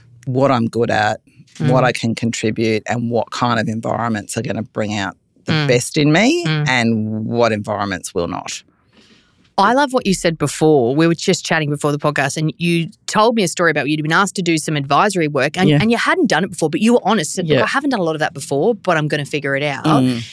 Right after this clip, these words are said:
Speaker 2: Has that been an approach of yours? Because it's, you said you're s-, continuously stepping up along the way. Are you quite comfortable with just figuring it out if you don't know it?
Speaker 1: Uh, for the most part,
Speaker 2: Mm.
Speaker 1: yes.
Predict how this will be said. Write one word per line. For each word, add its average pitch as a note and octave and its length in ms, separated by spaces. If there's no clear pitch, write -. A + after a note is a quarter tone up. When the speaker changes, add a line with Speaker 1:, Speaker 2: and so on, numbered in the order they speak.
Speaker 2:
Has C4+ 200
that D#4+ 240
been C#4+ 340
an F3+ 100
approach E3 420
of F3 120
yours? E3+ 240
Because F#3+ 260
it's, - 220
you F#3 100
said G#3 300
you're D#3+ 100
s-, - 240
continuously F#3+ 600
stepping D3 520
up C#3 360
along D#3 320
the C#3 80
way. D3 540
Are G3 120
you A3+ 160
quite G#3+ 260
comfortable F#3 400
with E3 140
just - 240
figuring D#3 400
it C#3+ 100
out C#3+ 320
if D3+ 120
you - 100
don't C#3 360
know C#3 280
it? - 60
Speaker 1:
Uh, D#3 80
for G3+ 160
the F#3 100
most B2+ 420
part, A2+ 420
Speaker 2:
Mm. D#3 140
Speaker 1:
yes. - 460